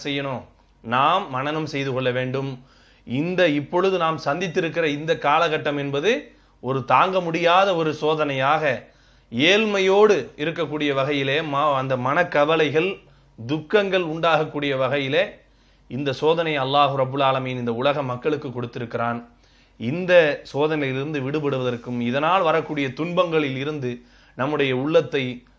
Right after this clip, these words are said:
நாம் காத்துக்கொண்டு அல்லாஹுவின் புறத்தில் திருப்புவதற்கும்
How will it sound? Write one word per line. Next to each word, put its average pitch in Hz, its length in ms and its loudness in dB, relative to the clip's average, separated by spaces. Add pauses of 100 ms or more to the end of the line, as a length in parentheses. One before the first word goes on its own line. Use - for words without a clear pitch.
(240)
நாம் 131 180 2
காத்துக்கொண்டு 151 640 0 (120)
அல்லாஹுவின் 151 580 0
புறத்தில் 143 460 -4
திருப்புவதற்கும் 131 680 -4